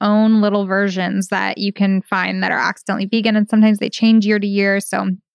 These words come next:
really do tune into that, 'cause even just having stuffing from a bag can make your prep that day, or just a few things that are pre-prepped can make it a whole, it's like, take a lot of weight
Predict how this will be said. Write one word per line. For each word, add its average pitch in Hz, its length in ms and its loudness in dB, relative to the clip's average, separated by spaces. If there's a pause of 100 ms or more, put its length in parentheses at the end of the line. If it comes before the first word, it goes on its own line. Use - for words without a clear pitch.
(360)
really 214 340 2
do 208 220 0
tune 202 300 2
into 196 300 2
that, 190 280 -2
'cause 196 200 -6 (280)
even 277 220 2
just 285 140 -2
having 233 420 0 (340)
stuffing 208 460 -4
from 208 160 -2
a 196 80 0
bag 196 440 -2 (300)
can 214 220 4
make 202 420 0
your 214 160 0
prep - 300 -6 (120)
that 202 200 -4
day, 202 160 -2
or 208 80 0
just 208 160 -4
a 240 60 -2
few 214 360 -2
things 254 460 2
that 220 120 -2
are 208 80 0
pre-prepped - 880 -4
can 233 160 2
make 208 160 2
it - 140 -4
a 208 60 -4
whole, - 400 -6
it's - 120 -18
like, 214 160 -2 (180)
take 233 160 -2
a 233 40 2
lot 208 160 0
of 190 80 -6
weight 185 200 -4